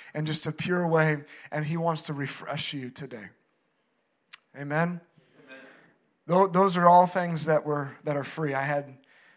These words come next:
Speaker 1: none of that prepared to share with you. Just felt that in my spirit to share with you during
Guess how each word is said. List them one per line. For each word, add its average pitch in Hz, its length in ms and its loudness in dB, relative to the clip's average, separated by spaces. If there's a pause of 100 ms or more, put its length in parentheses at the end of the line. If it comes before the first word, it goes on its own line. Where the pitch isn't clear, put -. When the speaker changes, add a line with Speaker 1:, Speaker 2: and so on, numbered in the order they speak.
(280)
Speaker 1:
none 160 140 0
of 170 80 2
that 160 180 4
prepared 151 460 -8
to 147 100 -12
share 151 240 -6
with 151 220 -4
you. 135 120 -4
Just - 380 -4 (320)
felt 170 280 2
that 170 120 8
in 160 140 2
my 151 100 2
spirit 165 400 0
to 151 80 -6
share 165 220 0
with 156 200 0
you 156 100 0
during 147 360 -4